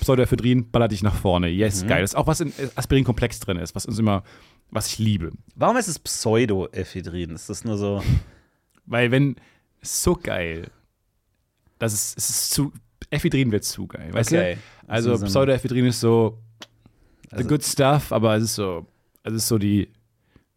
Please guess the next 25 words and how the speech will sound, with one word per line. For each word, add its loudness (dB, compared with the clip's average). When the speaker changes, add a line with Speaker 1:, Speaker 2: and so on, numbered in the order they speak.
Speaker 1:
es -6
reicht 2
schon. -2
Speaker 2:
Also 0
kann -2
nicht -4
irgendwann 0
mal 2
der 2
Apothekerverband, 0
äh, -8
an 0
die -2
Presse -2
gehen 2
und 0
sagen, 0
<clears throat> -8
Speaker 1:
Ja, 0
ist -6
an. -2
Ich -8
hab's -6
doch -2
gerade, 2